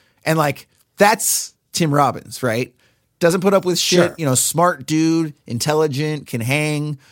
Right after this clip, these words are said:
Speaker 1: um, not going to get emotionally invested. He's not gonna go up and be like, "Please, you gotta let me go." He's just like, "No, I didn't do this. You know,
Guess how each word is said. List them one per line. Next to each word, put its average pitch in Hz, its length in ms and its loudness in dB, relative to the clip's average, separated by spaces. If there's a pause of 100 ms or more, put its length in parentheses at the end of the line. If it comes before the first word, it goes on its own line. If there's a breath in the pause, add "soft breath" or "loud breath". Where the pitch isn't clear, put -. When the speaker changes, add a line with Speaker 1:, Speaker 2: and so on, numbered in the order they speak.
(280 soft breath)
Speaker 1:
um, 104 440 -2
not 143 340 -2
going 151 220 -2
to 143 120 -4
get 135 120 2
emotionally 139 760 0
invested. 131 560 -2
He's 131 140 0
not 127 100 -2
gonna 143 160 -2
go 135 160 2
up 135 120 2
and 139 100 -4
be 143 80 0
like, 202 160 0
"Please, 302 440 0
you 254 120 -2
gotta 294 260 4
let 302 240 6
me 277 140 -6
go." 269 340 6
He's 147 220 0
just 123 140 -4
like, 143 140 -2
"No, 113 300 -2
I 120 80 0
didn't 120 280 -8
do 87 180 -12
this. 135 400 -6
You - 120 -12
know, 98 300 -10